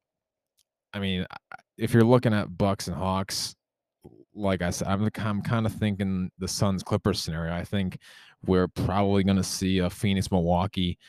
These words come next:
N B A Finals. Um, oh, I, I almost forgot. Did I forget to mention that? Yeah, yeah, yeah. So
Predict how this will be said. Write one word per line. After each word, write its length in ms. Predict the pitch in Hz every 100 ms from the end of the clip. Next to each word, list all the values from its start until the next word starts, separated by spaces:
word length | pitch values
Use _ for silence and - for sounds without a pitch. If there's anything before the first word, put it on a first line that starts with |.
| - _
N 160 | 92 85
B 160 | 85
A 60 | 85
Finals. 560 | - 101 110 107 107 - - - _
Um, 560 | - 90 90 87 85 85 - _ _ _ -
oh, 240 | 98 85 - -
I, 80 | 92 85
I 140 | -
almost 340 | 110 120 110 -
forgot. 380 | 104 104 104 -
Did 140 | 92
I 160 | 95 95
forget 240 | - 120 123
to 80 |
mention 300 | 113 117 127 139
that? 140 | -
Yeah, 180 | 123 117
yeah, 60 |
yeah. 160 | 120 101
So 280 | - 127